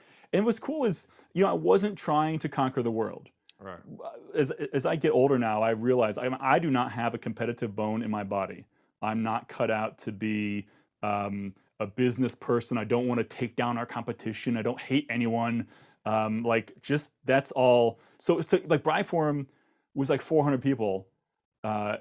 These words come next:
Speaker 1: i-, and maybe five hundred, four hundred to five hundred people. It was always a smaller conference. It never was over five hundred people,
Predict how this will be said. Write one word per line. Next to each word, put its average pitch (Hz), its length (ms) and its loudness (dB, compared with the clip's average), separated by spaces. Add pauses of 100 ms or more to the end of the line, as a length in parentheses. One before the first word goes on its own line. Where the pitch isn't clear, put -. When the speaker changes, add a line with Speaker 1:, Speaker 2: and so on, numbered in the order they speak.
Speaker 1:
i-, 123 200 0
and 127 180 -2
maybe 151 180 0
five 127 240 2
hundred, 120 220 2
four - 160 4
hundred 156 200 2
to 127 40 0
five 131 180 4
hundred - 100 2
people. 139 140 6
It 151 80 4
was - 20 8
always 233 200 6
a 156 40 0
smaller 151 260 4
conference. 127 360 -2
It - 60 -2
never 202 240 8
was 131 120 6
over 120 180 4
five 120 220 2
hundred 117 300 -2
people, 101 360 -4